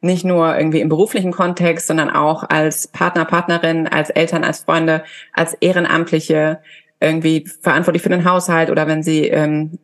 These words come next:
Gäste haben. Also in allen Rollen, die sie je irgendwie begleiten in, bekleiden in ihrem Leben, müssen sie diese rund um die Uhr immer perfekt und mühelos, äh, ausfüllen. Was, ähm, natürlich schwierig ist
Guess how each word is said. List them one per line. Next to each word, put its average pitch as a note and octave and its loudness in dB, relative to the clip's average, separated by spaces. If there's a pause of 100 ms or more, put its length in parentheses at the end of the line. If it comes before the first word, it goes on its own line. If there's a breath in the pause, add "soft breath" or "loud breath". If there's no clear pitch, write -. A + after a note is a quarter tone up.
(120)
Gäste F3 0
haben. D#3+ 2
Also D3+ 0
in - -2
allen G#3+ 2
Rollen, F3 0
die E3 -4
sie D#3 -6
je F3+ -2
irgendwie G3 0
begleiten F3 0
in, F3 -2
bekleiden F#3+ -2
in F3+ 0
ihrem F3 0
Leben, E3+ 0 (280 loud breath)
müssen E3+ 0
sie E3 -2
diese E3 0 (120)
rund E3+ -2
um D#3+ 0
die D#3 0
Uhr D#3+ 0
immer E3+ 2
perfekt D#3+ -2
und C#3+ -2
mühelos, D3 0
äh, C3+ -4
ausfüllen. C3+ 0 (580 loud breath)
Was, D#3+ 0
ähm, D3 0 (160)
natürlich D#3+ 0 (320)
schwierig A3+ 0
ist - -2